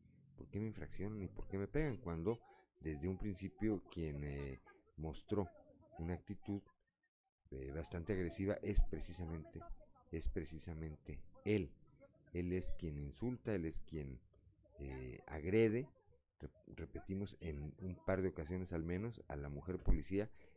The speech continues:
que no está ni siquiera dirigiéndose a él, llega y, pues, la cachetea, la empuja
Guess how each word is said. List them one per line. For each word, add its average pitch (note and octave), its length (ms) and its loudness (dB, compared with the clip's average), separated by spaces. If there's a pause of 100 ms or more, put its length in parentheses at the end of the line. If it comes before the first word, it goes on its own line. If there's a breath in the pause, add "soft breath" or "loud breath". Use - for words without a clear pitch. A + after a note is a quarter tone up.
(140)
que E2 120 -4
no F2+ 200 4
está C3 240 4
ni A#2 100 2
siquiera G#2 340 4
dirigiéndose F2+ 540 0
a D#2 60 2
él, G#2+ 180 0 (520)
llega E2 440 2 (100)
y, C#2 420 -8 (640)
pues, C#2 160 -6 (200)
la C#2+ 260 -6
cachetea, G2 640 -2
la E2+ 120 2
empuja F#2+ 580 6